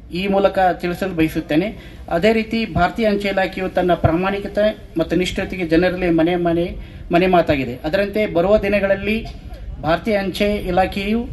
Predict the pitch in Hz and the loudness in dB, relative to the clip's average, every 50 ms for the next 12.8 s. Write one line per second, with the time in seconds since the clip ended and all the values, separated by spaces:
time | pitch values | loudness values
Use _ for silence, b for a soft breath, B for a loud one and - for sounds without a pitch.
0 | - - - 156 160 160 196 208 208 202 185 180 170 185 185 170 156 170 180 190 | -6 -2 2 2 4 6 6 6 6 4 2 -2 0 0 -2 0 -2 -2 0 2
1 | 202 202 202 196 196 196 190 170 175 175 180 170 165 175 170 165 185 190 202 196 | 2 0 0 -2 -4 -4 -6 -4 -2 0 0 0 0 -2 -2 -2 -2 -2 -2 0
2 | 190 175 170 - 185 185 185 180 B B B B B B B B - 185 185 202 | -2 -2 -2 -2 -4 -4 -4 -4 B B B B B B B B 2 2 2 4
3 | 202 214 196 190 185 185 185 185 175 165 175 175 175 190 190 185 185 170 151 165 | 4 4 4 4 4 2 2 2 0 0 0 2 4 4 4 4 2 -2 -2 -2
4 | 175 175 160 170 165 165 170 165 202 190 160 - - 196 185 180 185 202 208 202 | -2 0 0 2 2 2 2 2 2 0 0 -2 -2 -4 -2 0 0 0 0 0
5 | - - 170 170 - 190 170 175 175 185 185 165 165 175 185 185 220 254 - - | 0 -2 -4 -2 -2 -4 -4 -2 -2 -2 -2 0 2 2 2 2 2 0 -2 -4
6 | 156 - - 208 - - - B B B B B - - 185 190 185 185 170 156 | -6 -4 -4 -4 -4 -4 -10 B B B B B 0 2 2 2 2 2 0 -2
7 | - - 208 202 175 170 - 170 - 196 - - 165 - 120 113 107 110 - - | -2 -4 -6 -6 -6 -6 -6 -4 -4 -2 -2 -2 -4 -4 -4 -6 -6 -6 -8 -10
8 | - - - - - 156 160 170 180 185 180 185 185 180 180 B B B B B | -10 -10 -12 -6 0 4 4 4 4 4 2 0 0 -2 -2 B B B B B
9 | B B - 156 160 160 196 185 190 190 180 - 185 180 170 165 160 151 165 185 | B B -2 0 0 2 2 0 0 -2 -4 -2 -2 -2 0 0 0 0 0 0
10 | 175 - - 170 - 175 165 160 160 170 160 151 147 - - - - 170 165 165 | 0 0 -4 -4 -2 0 0 0 2 2 2 2 0 -4 -10 -14 -8 -4 -2 0
11 | 175 175 170 170 185 170 151 160 160 170 180 180 180 175 170 - 175 170 160 - | 0 0 0 0 -2 0 2 2 4 4 4 4 2 2 -2 -2 -2 -2 -2 -2
12 | 156 156 160 151 165 160 160 165 160 170 165 165 165 151 165 175 | -2 -2 -2 -2 -2 0 0 2 2 2 0 0 -2 -2 -2 -4